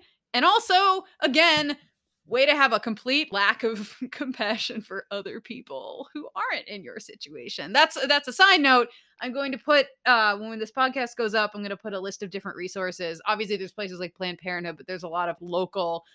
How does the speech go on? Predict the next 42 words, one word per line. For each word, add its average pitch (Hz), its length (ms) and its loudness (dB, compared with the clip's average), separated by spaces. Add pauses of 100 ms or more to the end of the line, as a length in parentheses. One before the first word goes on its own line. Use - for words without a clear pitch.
(160)
grassroots 180 420 -4
organizations 170 680 -6
that 165 100 -10
are 156 60 -4
helping 160 300 -8
people 165 560 -8
get 170 160 -4
access - 760 -4
or 156 400 -4
transport 175 680 -6
or 160 80 -10
what 160 140 -6
have 165 260 -2
you 170 320 -4 (280)
for, 185 120 -8
like, 156 80 -10
safe 170 460 -4 (220)
abortion 165 480 -6
access. 247 420 -6
So 214 80 -10
I 175 120 -6
will 170 140 -10
include 180 300 -6
a 180 60 -8
bunch 190 220 -8
of 190 100 -16
links 359 400 2 (180)
in 190 100 -10
the 165 100 -6
description 294 640 0 (200)
when 214 280 0
this 196 180 -2
goes 165 380 -8
up. - 160 -4 (560)
So - 120 -20
just 262 300 -8
throwing 202 240 -6
that 165 80 -14
out - 340 -20
there. - 1400 -20
<laughs> - 260 -10
Also, 269 280 4